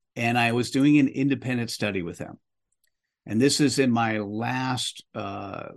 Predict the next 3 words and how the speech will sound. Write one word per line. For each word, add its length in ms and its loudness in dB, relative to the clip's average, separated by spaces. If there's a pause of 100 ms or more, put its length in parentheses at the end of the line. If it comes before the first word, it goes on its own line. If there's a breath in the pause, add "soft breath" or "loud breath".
last 380 -2
semester. 580 -2 (960)
And 460 4